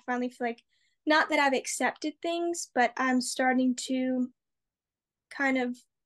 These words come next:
see the beauty in the right now while still, like, having hope in the future.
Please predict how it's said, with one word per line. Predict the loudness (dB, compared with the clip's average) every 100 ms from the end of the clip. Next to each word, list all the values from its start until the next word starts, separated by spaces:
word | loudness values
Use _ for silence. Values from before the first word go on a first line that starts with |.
| _
see | -8 -2 0
the | 0
beauty | 0 -2 -2 0
in | 0
the | 2
right | 2 0
now | -4 -4 -4 -6 -8 _ -20 _ _ _
while | 2 4
still, | 2 0 4 4
like, | 4 0 _ _ _ _ _ _ _
having | -2 2 2 2
hope | 0 0
in | 0
the | -2
future. | -4 -10 -8 -6 -8